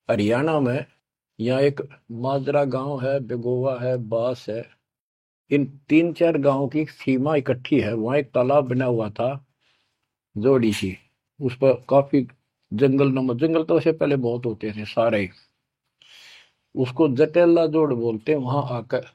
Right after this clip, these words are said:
उसने अपना शेष जीवन बिताया। भक्ति सही नहीं थी, आदमी खरा था,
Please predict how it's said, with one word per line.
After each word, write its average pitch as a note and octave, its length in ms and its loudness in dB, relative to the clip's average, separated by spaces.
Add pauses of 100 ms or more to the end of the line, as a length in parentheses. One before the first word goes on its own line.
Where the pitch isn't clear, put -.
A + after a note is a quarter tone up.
(600)
उसने B2 280 2
अपना B2 280 0
शेष B2+ 360 4
जीवन A#2 360 -2
बिताया। G2+ 480 -4 (1600)
भक्ति A#2+ 420 0
सही D#3+ 300 6
नहीं A#2+ 180 0
थी, D3+ 320 0
आदमी C3 400 0
खरा G2+ 300 -2
था, G#2 300 -10